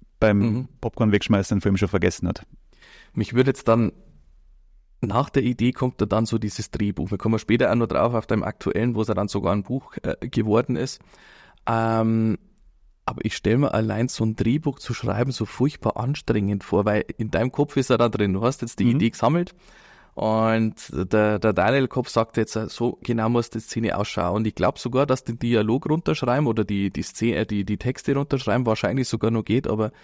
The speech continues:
Speaker 2: wie schreibt man dann so ein Drehbuch? Weil da ist ja wahrscheinlich viel, das Licht kommt von links, rechts, oben, sonst irgendwas. Oder sagst du, naja, das machen wir dann während der Regiezeit, das sag ich dann schon, das passt. Oder weil das,
Speaker 1: <laughs>
Speaker 2: ich stell mir allein die Vorbereitung ja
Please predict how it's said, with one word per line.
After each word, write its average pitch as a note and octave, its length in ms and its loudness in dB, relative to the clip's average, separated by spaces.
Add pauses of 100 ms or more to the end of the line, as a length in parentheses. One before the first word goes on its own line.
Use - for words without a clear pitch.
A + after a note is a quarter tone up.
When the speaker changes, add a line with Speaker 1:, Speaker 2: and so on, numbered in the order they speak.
(400)
Speaker 2:
wie A#2+ 180 4
schreibt A#2 360 -2
man B2+ 120 2
dann A#2+ 160 2
so A#2+ 140 2
ein A2 80 2
Drehbuch? A#2 420 -2
Weil A2 100 2
da A#2+ 100 2
ist A#2+ 160 2
ja B2+ 100 0
wahrscheinlich B2 440 0
viel, D3+ 380 2
das A2+ 260 -4
Licht C3+ 320 -6
kommt C3+ 260 -4
von A#2+ 140 0
links, D3 380 -2
rechts, G2+ 360 -2
oben, D3+ 380 0
sonst D3 320 -2
irgendwas. C#3 300 2
Oder C3 160 2
sagst - 300 -2
du, B2+ 120 4
naja, G#2+ 220 2
das A#2 160 -2
machen A#2 160 2
wir A#2+ 80 2
dann A2 260 0
während G#2+ 320 0
der A2 100 4
Regiezeit, G#2+ 600 0
das G#2 200 0
sag A2+ 160 4
ich A#2 80 4
dann F2+ 160 2
schon, G2 200 0
das F2 220 -2
passt. - 280 -2
Oder F2 220 2
weil F2+ 100 2
das, G2 220 -2
Speaker 1:
<laughs> - 360 -8
Speaker 2:
ich - 120 -2
stell A#2 160 4
mir A#2+ 80 4
allein G#2+ 180 2
die G#2 80 -2
Vorbereitung A2 640 0
ja G#2+ 80 0